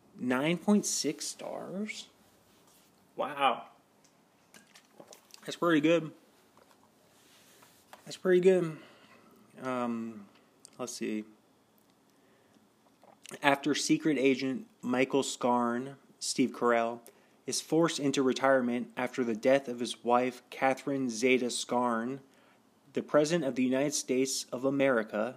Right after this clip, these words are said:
Craig Robinson, requests that he prevents Golden Face,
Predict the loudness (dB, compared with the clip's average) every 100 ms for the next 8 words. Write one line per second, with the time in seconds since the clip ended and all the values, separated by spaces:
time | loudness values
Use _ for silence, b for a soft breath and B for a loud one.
0 | _ 0 4 4 4 4 4 0 -6 -8
1 | -10 -14 _ b b b b b b b
2 | -6 4 4 4 -2 -4 0 0 0 0
3 | 0 -2 -4 -8 -10 _ -10 0 2 4
4 | 2 2 0 0 -2 -8 -12